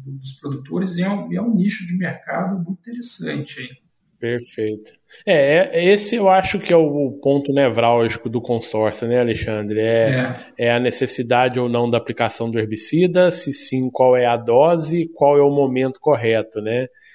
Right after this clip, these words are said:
Speaker 2: Então, assim,
Speaker 1: Uhum.
Speaker 2: como você bem disse, o, o, o engenheiro agrônomo que sabe fazer essa leitura, né, dessa situação, ele é diferenciado.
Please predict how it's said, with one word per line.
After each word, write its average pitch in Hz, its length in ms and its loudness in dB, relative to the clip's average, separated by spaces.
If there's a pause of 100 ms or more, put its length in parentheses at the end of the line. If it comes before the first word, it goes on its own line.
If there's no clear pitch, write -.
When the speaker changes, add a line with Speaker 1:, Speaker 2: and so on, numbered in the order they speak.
(260)
Speaker 2:
Então, 120 440 -2
assim, 135 260 -4
Speaker 1:
Uhum. - 80 -6
Speaker 2:
como 143 220 2
você 143 260 2
bem 139 340 0
disse, 120 460 -2
o, 123 60 0
o, 123 560 -2
o 123 40 0
engenheiro 123 380 4
agrônomo 123 580 0
que - 160 -16
sabe 143 680 0 (360)
fazer 135 280 2
essa 147 180 0
leitura, 143 680 4
né, 165 400 2
dessa 120 240 -4
situação, 127 800 -2 (800)
ele 120 400 0
é 123 280 4
diferenciado. 123 800 0